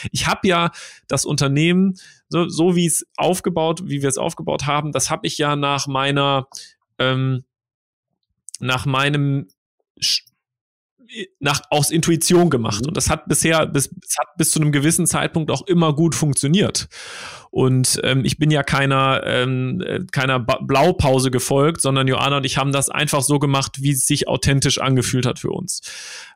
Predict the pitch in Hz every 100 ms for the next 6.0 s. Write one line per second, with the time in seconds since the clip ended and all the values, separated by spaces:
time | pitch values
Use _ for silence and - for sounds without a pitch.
0 | _ 135 135 135 139 - - 135 135 -
1 | 135 - 135 - 139 175 185 185 190 175
2 | 135 123 - 143 - 139 113 131 160 180
3 | 156 - 143 156 185 233 226 170 135 131
4 | 143 147 139 120 - 139 151 156 143 147
5 | 156 - - 135 143 139 - 147 143 147